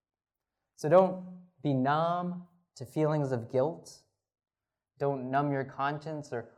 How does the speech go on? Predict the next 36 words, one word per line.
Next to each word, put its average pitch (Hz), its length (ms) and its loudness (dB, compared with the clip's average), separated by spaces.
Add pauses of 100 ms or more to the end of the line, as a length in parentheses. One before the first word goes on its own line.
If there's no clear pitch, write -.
or 123 80 -4
give 139 220 0
excuses. 135 1000 -8 (760)
There 139 100 0
is 160 140 0
a 165 60 0
God 143 380 4
who 131 120 -10
created 135 340 -2
this 123 180 -6
world, 127 400 0
and, 113 120 -10 (260)
and 127 100 -10
he 135 80 -8
demands 120 680 -6 (280)
our 117 320 0
obedience. 117 1080 -6 (1900)
The 117 80 -12
bad 151 260 4
news 165 240 -2
is 131 140 -4
that 139 160 4
you 139 80 -4
have 165 280 4
disobeyed 117 520 -6
God. 107 320 -2 (720)
You 123 120 -6
have 147 420 6
turned 127 160 -2
away 120 180 -2
from 117 200 -8
God, 117 200 0
and 120 160 -6
you 120 140 -10 (340)
keep 180 220 -8
on 117 280 -2